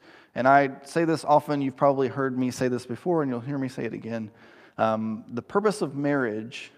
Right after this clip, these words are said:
is not to make you happy. The purpose of marriage is to make you holy.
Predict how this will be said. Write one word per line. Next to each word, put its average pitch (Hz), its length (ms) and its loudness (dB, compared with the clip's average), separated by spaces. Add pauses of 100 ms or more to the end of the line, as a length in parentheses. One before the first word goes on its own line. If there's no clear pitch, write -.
(460)
is 123 240 -4
not 143 320 0
to 160 80 -8
make 147 280 -6
you 135 60 -10
happy. - 500 -10 (1080)
The - 80 -12
purpose 185 420 -2
of 156 120 -4
marriage 131 420 0
is 123 160 -12
to 120 100 -10
make 117 320 -4
you 110 280 -8 (140)
holy. 101 520 -8